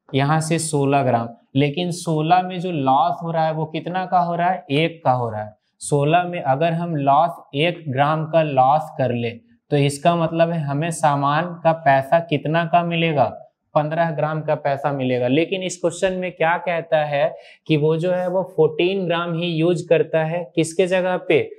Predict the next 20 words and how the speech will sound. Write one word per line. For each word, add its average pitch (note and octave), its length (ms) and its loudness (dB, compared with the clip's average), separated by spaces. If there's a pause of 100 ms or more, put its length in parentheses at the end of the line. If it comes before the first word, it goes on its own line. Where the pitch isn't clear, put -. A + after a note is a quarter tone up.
(160)
सोलह D#3+ 440 2
ग्राम D3 280 0
के D3 160 2
जगह B2 320 2
पे। A2 180 -10 (300)
मतलब F#3 440 2
कहता E3 520 -2
है F#3 220 -2
कि F#3 160 0
सोलह E3 400 2
ग्राम E3+ 340 0
के F3+ 140 -2
बदले D#3 360 0
हम E3+ 200 -4
पैसा C#3+ 480 0
तो F#3 160 -4
लेंगे F3+ 320 -4
पन्द्रह E3+ 400 2
ग्राम D#3 320 2
का, D3+ 240 0